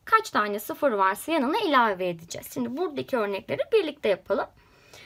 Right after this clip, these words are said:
A'daki sayımız yetmiş iki çarpı yüz. Katsayılarımız yetmiş iki ve bir.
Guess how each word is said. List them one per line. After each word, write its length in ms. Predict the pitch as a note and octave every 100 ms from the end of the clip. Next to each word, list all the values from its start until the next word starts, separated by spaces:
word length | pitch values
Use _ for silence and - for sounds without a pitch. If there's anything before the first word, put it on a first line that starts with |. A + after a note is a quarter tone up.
| - -
A'daki 460 | E4+ F#4+ F#4 F#4+
sayımız 420 | - G4 C#4+ A#3+
yetmiş 360 | C4+ E4 E4+ -
iki 160 | - F4+
çarpı 480 | E4+ E4 - -
yüz. 400 | C4+ F#3+ - - _ _ _ _ _ _ _ _ _ _ _ _ -
Katsayılarımız 880 | - G4+ - C4+ G#3 F#3+ C4+ C#5+ -
yetmiş 400 | D4+ D4 A#3+ -
iki 160 | - G#4
ve 180 | A#4+ B3
bir. 360 | - - _